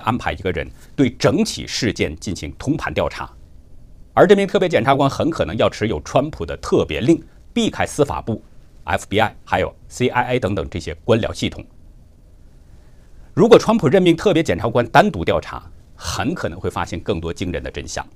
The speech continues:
这个网撒下去，沼泽里潜伏的那些鱼呀、虾呀、螃蟹，甚至大鳄鱼都可能被一网打尽。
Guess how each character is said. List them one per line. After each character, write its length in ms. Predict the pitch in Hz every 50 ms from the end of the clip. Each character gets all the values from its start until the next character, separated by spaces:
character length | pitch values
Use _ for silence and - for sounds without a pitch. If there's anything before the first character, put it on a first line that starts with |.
| - - - - - - - - - -
这 180 | - 220 240 202
个 80 | 104
网 180 | 101 101 85 65 - -
撒 240 | - - 110 87 95
下 160 | 104 107 82
去， 180 | - - 78 - - - - - - - - -
沼 240 | 117 101 90 98
泽 160 | 98 - 117 127
里 280 | 151 123 78 69 - - - -
潜 300 | - - 120 110 143 165
伏 160 | - - 123
的 80 | 131 127
那 100 | 127 110
些 180 | - 104 95
鱼 300 | 92 87 78 85 95 113
呀、 180 | 123 123 120 110
虾 380 | 107 - - 110 110 110 117 110
呀、 80 | 107
螃 340 | 104 - - - 90 90 -
蟹， 240 | 143 - 156 104 82 - - - - -
甚 240 | - - 220 196 175
至 100 | 156 170
大 300 | - - - 180 160 -
鳄 240 | - 190 170 127 104
鱼 200 | 85 73 95 151
都 160 | 165 - 107
可 140 | 107 - 82
能 80 | - - -
被 100 | - 107
一 120 | 85 95 117
网 120 | - - -
打 120 | - 76
尽。 140 | - -